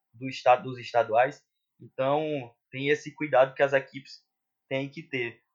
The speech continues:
Mas, assim, eu, não, eu não esperava nada diferente também do, desse início, não, né? Porque, como vocês também já me falaram aí sobre o, o Campeonato Cearense,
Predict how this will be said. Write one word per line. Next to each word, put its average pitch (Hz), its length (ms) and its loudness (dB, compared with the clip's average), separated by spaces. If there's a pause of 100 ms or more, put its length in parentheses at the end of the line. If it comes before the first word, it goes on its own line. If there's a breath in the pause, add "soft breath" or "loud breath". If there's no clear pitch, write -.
(120)
Mas, 185 240 8
assim, 277 160 0
eu, 226 100 8
não, 254 100 -2
eu 247 80 8
não 285 80 0
esperava 247 380 12
nada 220 240 12
diferente 208 380 6
também 190 280 -4
do, 180 400 -8
desse 175 260 -4
início, 175 340 -10
não, 131 220 -2
né? 127 200 -4
Porque, 151 220 -10
como 170 300 -4
vocês 156 280 -6
também 139 220 -6
já 143 120 6
me 180 120 -4
falaram 139 320 6
aí 131 160 -2
sobre 131 220 -8
o, 127 40 -16
o - 380 -20
Campeonato 113 340 2
Cearense, 120 400 0